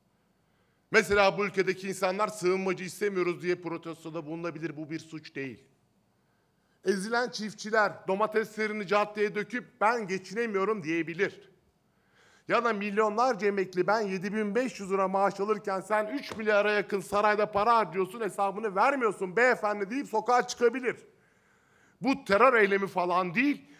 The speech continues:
Ben de onların önünde yürürüm. Çünkü bu ülkede bin dokuz yüz yirmi üçten bugüne kadar bu demokratik hak olarak verilmiş.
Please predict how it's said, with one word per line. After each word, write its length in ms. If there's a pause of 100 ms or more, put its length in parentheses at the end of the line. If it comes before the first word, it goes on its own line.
(160)
Ben 220
de 40
onların 400
önünde 580 (420)
yürürüm. 480 (1300)
Çünkü 440
bu 140
ülkede 640 (1120)
bin 180
dokuz 300
yüz 140
yirmi 220
üçten 400
bugüne 320
kadar 380 (440)
bu 160
demokratik 680
hak 240
olarak 420
verilmiş. 640